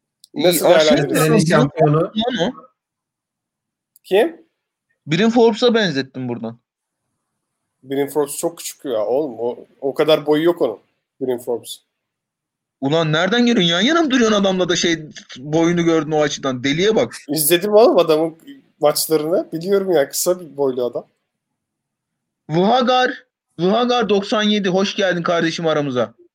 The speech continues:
Speaker 1: Canımın
Speaker 2: Hoş
Speaker 1: içi.
Speaker 2: geldin.
Speaker 3: Aa, Vagar,
Speaker 2: Vagar.
Speaker 3: Vagar bu bak şeyden. Valar Morgulis
Speaker 1: Tabii
Speaker 3: tayfası.
Speaker 1: tabii. Şeyden, Game of Thrones'dan Vagar bizim.
Speaker 3: He.
Speaker 1: Hoş geldin canım kardeşim.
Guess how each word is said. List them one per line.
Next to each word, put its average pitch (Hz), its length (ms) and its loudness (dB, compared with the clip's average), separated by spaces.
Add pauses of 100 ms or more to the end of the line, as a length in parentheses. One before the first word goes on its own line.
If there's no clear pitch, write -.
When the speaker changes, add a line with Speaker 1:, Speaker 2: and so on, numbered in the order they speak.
(280)
Speaker 1:
Canımın 151 340 0
Speaker 2:
Hoş - 60 -2
Speaker 1:
içi. - 100 -2
Speaker 2:
geldin. 156 200 4
Speaker 3:
Aa, 151 40 4
Vagar, 160 260 4
Speaker 2:
Vagar. 135 220 2
Speaker 3:
Vagar 165 400 -2
bu 143 80 -6
bak 131 180 0
şeyden. 131 500 -4 (880)
Valar 151 380 0 (220)
Morgulis 156 1000 -6
Speaker 1:
Tabii 135 160 -2
Speaker 3:
tayfası. 233 240 0
Speaker 1:
tabii. 190 200 0 (500)
Şeyden, 180 380 -4 (200)
Game 170 220 -2
of 175 120 -6
Thrones'dan 185 420 0
Vagar 175 400 0
bizim. 117 160 -12
Speaker 3:
He. 123 220 -10 (160)
Speaker 1:
Hoş 151 200 -8
geldin 151 260 -2
canım 147 180 -4
kardeşim. 113 420 -4